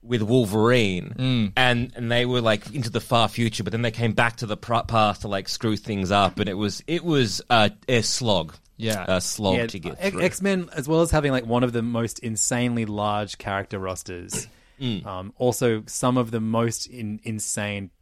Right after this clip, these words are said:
Speaker 3: time travel hijinks as
Speaker 2: Yeah.
Speaker 3: well.
Speaker 2: Yeah.
Speaker 3: It's a bold combination. <laughs>
Speaker 1: Mm. And don't get me wrong, I'm a big fan of, like, the original, like,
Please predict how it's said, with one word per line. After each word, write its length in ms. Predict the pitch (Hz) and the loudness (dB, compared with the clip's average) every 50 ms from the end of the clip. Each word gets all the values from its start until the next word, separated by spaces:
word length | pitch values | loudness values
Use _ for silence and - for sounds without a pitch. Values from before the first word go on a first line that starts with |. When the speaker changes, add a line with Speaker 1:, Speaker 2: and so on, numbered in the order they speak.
| _ _ - | _ _ -10
Speaker 3:
time 300 | - 113 104 104 104 104 | -6 -6 -4 -4 -4 -6
travel 320 | - - 101 95 98 92 87 | -6 -6 -6 -6 -6 -6 -4
hijinks 600 | 98 95 92 87 - 87 87 87 - - - - - | -4 -6 -6 -6 -10 -14 -16 -14 -14 -14 -12 -10 -6
as 80 | - 135 | -4 0
Speaker 2:
Yeah. 180 | 113 156 139 | 2 2 2
Speaker 3:
well. 160 | 87 85 85 - - - - - - | 0 -2 -6 -12 -16 -20 -20 -14 -6
Speaker 2:
Yeah. 140 | 135 127 117 | -2 -2 0
Speaker 3:
It's 80 | 98 98 | 0 -2
a 80 | 104 | -2
bold 340 | 101 - 117 123 131 135 127 | 0 4 8 8 8 8 6
combination. 680 | - 123 120 107 104 98 98 101 104 - - 95 104 - - | 4 0 0 0 0 -2 -4 -4 -6 -8 -10 -12 -12 -14 -16
<laughs> 60 | - - - - | -14 -14 -10 0
Speaker 1:
Mm. 400 | - 190 220 233 214 - 101 170 214 208 - - - 208 | 4 4 6 8 6 6 4 4 2 2 0 0 -2 0
And 120 | 220 220 | 2 6
don't 0 | |
get 160 | 294 320 330 302 | 6 6 6 6
me 60 | 285 | 6
wrong, 120 | 240 202 | 4 4
I'm 140 | 214 254 330 | 4 4 4
a 60 | 330 | 4
big 300 | 214 165 233 262 240 180 | 4 4 2 2 2 2
fan 380 | - - 170 180 190 196 185 170 | 0 2 4 4 6 6 6 4
of, 100 | 147 131 | 4 4
like, 240 | 139 135 135 123 - | 4 4 4 2 2
the 120 | - 131 123 | 2 0 2
original, 460 | 120 131 143 131 123 143 139 131 127 | 2 2 0 0 2 4 4 6 6
like, 220 | 123 113 107 107 | 6 6 4 4